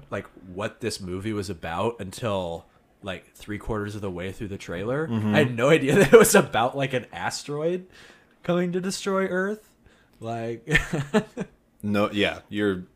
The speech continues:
Speaker 2: they, they held it very close to the chest, but, you know, I'll watch this. It's a, a Netflix release, so I'm, I'll watch this the day it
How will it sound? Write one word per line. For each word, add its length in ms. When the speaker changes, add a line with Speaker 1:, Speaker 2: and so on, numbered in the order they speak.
Speaker 2:
they, 180
they 380
held 220
it 60
very 220
close 260
to 60
the 60
chest, 260
but, 200
you 140
know, 280
I'll 180
watch 300
this. 260
It's 200
a, 60
a 180
Netflix 400
release, 260
so 140
I'm, 200
I'll 160
watch 240
this 180
the 120
day 300
it 180